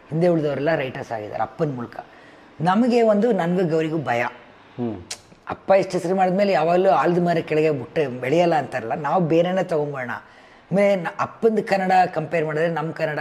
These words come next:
Speaker 1: ಯಾವತ್ತೂ ಸಾಧ್ಯನೇ ಇಲ್ಲ ಆ level ಬರೋಕ್ಕೆ. So ನಾವು ಮತ್ತೆ ಮದ್-, ನಾನು though I was ve-, ನನಗೆ ಇಂಗ್ಲೀಷೇ ಬರ್ತಾ ಇಲ್ಲ, ಟೆಂತ್ ಸ್ಟ್ಯಾಂಡರ್ಡ್ವರೆಗೂ ನಂಗೆ English ಬರ್ತಾ ಇಲ್ಲ ಸರಿಗೆ. But I was comfortable because ಓದಿ ಓದಿ ತುಂಬ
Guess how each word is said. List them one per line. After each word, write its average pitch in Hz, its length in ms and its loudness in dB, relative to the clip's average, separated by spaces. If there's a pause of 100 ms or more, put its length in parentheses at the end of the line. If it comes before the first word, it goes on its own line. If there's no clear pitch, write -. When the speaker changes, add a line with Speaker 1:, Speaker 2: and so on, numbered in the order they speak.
Speaker 1:
ಯಾವತ್ತೂ 131 340 -10
ಸಾಧ್ಯನೇ 135 400 -2
ಇಲ್ಲ 120 160 -8
ಆ 113 120 -2
level 123 280 -8
ಬರೋಕ್ಕೆ. 107 440 -12 (560)
So 175 120 2
ನಾವು 196 400 4
ಮತ್ತೆ 175 300 -2
ಮದ್-, 160 520 -6
ನಾನು 151 220 -4
though 190 240 4 (260)
I 156 80 2
was 147 160 -2
ve-, 151 300 -2
ನನಗೆ 147 340 -6
ಇಂಗ್ಲೀಷೇ 185 320 0
ಬರ್ತಾ 160 300 -2
ಇಲ್ಲ, 131 140 -4
ಟೆಂತ್ 127 240 -10
ಸ್ಟ್ಯಾಂಡರ್ಡ್ವರೆಗೂ 156 520 -6
ನಂಗೆ 143 140 -10
English 131 280 -12
ಬರ್ತಾ - 220 -12
ಇಲ್ಲ 101 160 -12
ಸರಿಗೆ. 143 400 -16 (480)
But 190 160 4
I 165 320 2
was - 140 -14
comfortable 190 500 0
because 175 240 -2
ಓದಿ 165 300 2
ಓದಿ 160 260 0
ತುಂಬ 151 280 -8